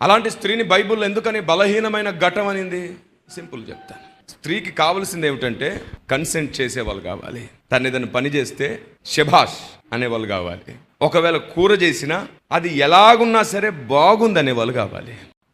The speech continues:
తనకేదైనా ఆలోచన వస్తే ప్రోత్సహించే వాళ్ళు కావాలి. బాధ వస్తే పంచుకునే వాళ్ళు కావాలి.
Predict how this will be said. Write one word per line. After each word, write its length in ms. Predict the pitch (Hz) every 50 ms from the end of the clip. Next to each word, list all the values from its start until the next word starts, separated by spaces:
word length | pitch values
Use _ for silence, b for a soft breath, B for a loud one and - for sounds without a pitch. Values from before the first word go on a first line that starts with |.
| -
తనకేదైనా 560 | 185 185 214 - 190 202 220 208 233 233 214
ఆలోచన 480 | 185 170 196 214 226 233 220 214 214 202
వస్తే 240 | 185 - - 220 226
ప్రోత్సహించే 720 | 220 - 170 196 214 214 214 220 220 202 190 180 - 175
వాళ్ళు 240 | 151 143 131 120 110
కావాలి. 440 | 101 104 98 90 101 92 87 92 - - - _ 123
బాధ 480 | 120 104 101 143 147 180 214 226 202
వస్తే 260 | 220 196 - - 233 226
పంచుకునే 600 | - - 185 185 196 190 - - 196 202 190 175
వాళ్ళు 240 | 160 151 139 127
కావాలి. 480 | 113 113 107 101 98 98 92 87 98 113